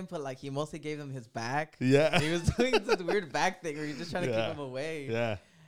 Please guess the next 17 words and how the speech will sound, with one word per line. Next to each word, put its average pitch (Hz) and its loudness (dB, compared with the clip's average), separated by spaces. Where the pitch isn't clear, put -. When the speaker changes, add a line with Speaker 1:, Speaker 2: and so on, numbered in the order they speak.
Speaker 1:
That 143 2
was 208 2
Speaker 2:
Everything, 254 -4
Speaker 1:
strange. 147 -10
Speaker 2:
everything 165 -4
was 175 -4
so 170 -2
weird. 160 -2
And, 123 -2
like, 123 -4
like 123 -4
you 117 -6
said, 135 -2
like, 104 -4
you 123 -4
couldn't 139 -2
tell 120 -2